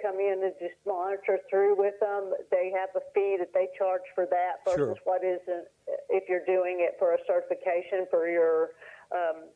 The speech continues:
Speaker 1: C E.
Speaker 2: Right.
Speaker 1: So the fee is usually less, and that's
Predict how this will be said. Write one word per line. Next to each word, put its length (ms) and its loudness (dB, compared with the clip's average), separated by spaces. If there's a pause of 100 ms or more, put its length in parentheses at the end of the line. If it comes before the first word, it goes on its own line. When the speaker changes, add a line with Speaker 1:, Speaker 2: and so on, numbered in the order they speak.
(180)
Speaker 1:
C 80 2
E. 560 4
Speaker 2:
Right. 240 -4 (320)
Speaker 1:
So 120 4
the 160 2
fee 80 4
is 280 2
usually 380 0
less, 320 2 (420)
and 220 -4
that's 160 -2